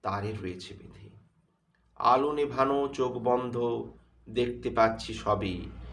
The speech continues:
কাঠের বক্সে পোকায় কাটছে পুরনো গ্রুপ ছবি। একটিবার দৌড়ে এসো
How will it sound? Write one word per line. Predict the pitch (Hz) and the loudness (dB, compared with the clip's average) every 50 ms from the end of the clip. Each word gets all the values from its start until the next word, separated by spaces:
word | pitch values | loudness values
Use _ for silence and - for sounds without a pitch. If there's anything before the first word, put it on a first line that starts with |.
| - - - - - | -16 -16 -16 -8 4
কাঠের | - 120 127 151 147 151 151 147 | 8 10 10 10 8 6 2 4
বক্সে | 135 143 139 139 143 - - - 143 143 147 147 147 151 151 147 - _ _ _ _ _ _ _ _ _ _ | 4 4 4 2 2 -2 -2 2 4 4 4 4 4 0 -2 -8 -14 _ _ _ _ _ _ _ _ _ _
পোকায় | - 135 135 131 147 143 143 147 | 0 0 4 8 8 10 10 8
কাটছে | 151 151 143 135 - - - - - 113 107 101 98 98 - - - _ _ _ _ _ | 8 8 8 8 6 4 0 -4 -2 -2 -2 -2 -4 -6 -10 -14 -20 _ _ _ _ _
পুরনো | 135 139 143 156 160 170 165 135 | -6 -2 -2 0 0 2 0 0
গ্রুপ | 117 113 110 107 107 - | 0 0 0 0 -2 -4
ছবি। | - - 101 98 95 90 82 85 - - - - - - _ _ _ _ _ _ - | -8 -8 -8 -8 -8 -10 -12 -12 -14 -18 -20 -20 -20 -20 _ _ _ _ _ _ -2
একটিবার | - 135 135 135 - - 175 165 170 170 180 170 147 | 0 0 0 0 0 0 8 12 12 12 12 10 8
দৌড়ে | 135 156 156 156 160 170 170 165 | 4 4 6 6 8 10 10 10
এসো | 165 165 - 165 165 185 196 196 - - | 8 8 4 2 2 2 2 0 -4 -10